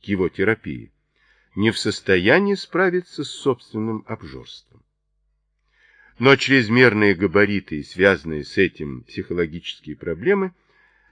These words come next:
нисколько не влияли на добродушный, веселый нрав доктора, на его способность радоваться жизни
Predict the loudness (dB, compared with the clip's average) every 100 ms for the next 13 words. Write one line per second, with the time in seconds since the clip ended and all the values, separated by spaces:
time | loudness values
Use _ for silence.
0 | -4 -4 2 2 2 2 0 -2 -2 -4
1 | 2 4 4 2 -4 -8 -4 -2 0 0
2 | 0 0 -2 -4 -4 -6 -6 -6 -4 -4
3 | -4 -2 -4 -6 -14 -14 _ -20 -20 _
4 | _ _ _ 0 2 4 2 0 -2 0
5 | 0 0 -4 0 2 2 2 -6 -8 -8
6 | -2 -2 -2 -2 -4